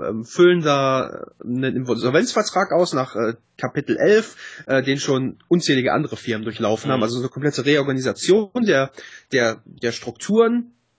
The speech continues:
Speaker 1: „Wir kaufen euch das Ding ab und alles geht so weiter, wie es weiter ging.“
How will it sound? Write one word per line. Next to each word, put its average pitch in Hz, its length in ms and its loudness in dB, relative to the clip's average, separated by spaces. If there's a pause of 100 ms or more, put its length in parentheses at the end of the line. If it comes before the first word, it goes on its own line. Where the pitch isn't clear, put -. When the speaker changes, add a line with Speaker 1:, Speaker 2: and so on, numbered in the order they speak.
(200)
Speaker 1:
„Wir 170 220 0
kaufen 170 360 0
euch 139 140 -4
das 117 140 -6
Ding 110 180 -8
ab - 240 -6
und 156 320 -4 (340)
alles 175 380 0
geht 143 180 -4
so 123 160 -2
weiter, 127 320 -2
wie 135 80 -8
es - 240 -10
weiter 120 260 -2
ging.“ 127 300 -2